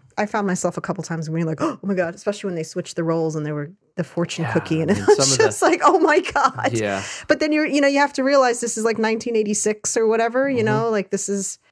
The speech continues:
Speaker 1: we didn't really think of stuff back then
Speaker 2: Yeah.
Speaker 1: the way we do now and,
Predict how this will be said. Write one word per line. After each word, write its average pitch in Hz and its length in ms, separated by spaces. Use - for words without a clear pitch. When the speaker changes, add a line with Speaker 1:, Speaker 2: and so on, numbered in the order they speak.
Speaker 1:
we - 80
didn't 220 140
really 208 160
think 240 160
of 277 80
stuff 170 240
back - 220
then 156 280
Speaker 2:
Yeah. 104 140
Speaker 1:
the 180 100
way 175 160
we 170 140
do 165 180
now 151 360
and, 151 220